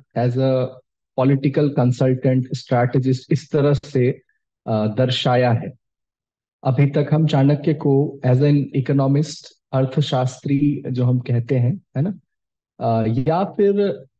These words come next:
नीति स्वरूप में जो हम बात करते हैं कि, अ, उन्होंने कई कूटनीतियां सिखाई,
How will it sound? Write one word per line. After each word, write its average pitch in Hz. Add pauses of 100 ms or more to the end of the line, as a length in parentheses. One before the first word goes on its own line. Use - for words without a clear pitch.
नीति 147
स्वरूप 175
में 175
जो 160
हम 156
बात 131
करते 139
हैं 135
कि, 127 (460)
अ, 107
उन्होंने 139
कई 147
कूटनीतियां 147
सिखाई, 117